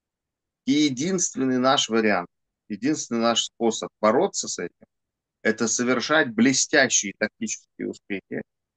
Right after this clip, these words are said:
в большом количестве и конвертировать это в стратегические достижения». И если мы, допустим, вспомним, что произошло в шестидневную войну, это вот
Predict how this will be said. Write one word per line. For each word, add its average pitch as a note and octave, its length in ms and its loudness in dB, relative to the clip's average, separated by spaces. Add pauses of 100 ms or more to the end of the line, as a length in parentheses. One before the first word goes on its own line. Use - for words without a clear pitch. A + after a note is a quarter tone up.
(140)
в F#2+ 180 -12
большом B2 440 2
количестве G#2 720 -4 (640)
и D#3 340 2
конвертировать C3 920 2
это C3+ 260 0
в - 60 -8
стратегические G#2 800 -8
достижения». - 420 -14 (1800)
И A#2+ 100 0
если E3 380 2
мы, E3 180 2
допустим, C3+ 420 -2
вспомним, B2 480 2
что A#2 200 -4
произошло A2 460 -2
в - 60 -12
шестидневную G#2+ 680 -2
войну, D#3 460 2
это D3 240 -2
вот C#3 180 0